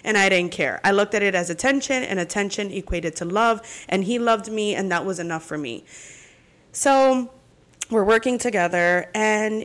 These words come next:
you know, things were kind of fine, but then it became, again, this whole thing where it's like,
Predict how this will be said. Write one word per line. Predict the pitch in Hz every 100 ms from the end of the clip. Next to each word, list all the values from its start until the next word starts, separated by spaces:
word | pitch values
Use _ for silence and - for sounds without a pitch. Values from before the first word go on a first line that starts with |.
| -
you | 226 240
know, | 175 160 135 - _ _ _ _ _ _ _ _ _ _
things | - 262 269
were | 226
kind | - 208 208 277
of |
fine, | - 302 311 311 311 302 - -
but | 208 240
then | 247 240
it | 226
became, | 247 - 247 233 -
again, | 202 214 220
this | 208 -
whole | 214 196
thing | - 202 196 196
where | 180 180
it's | 175 185
like, | 165 160 -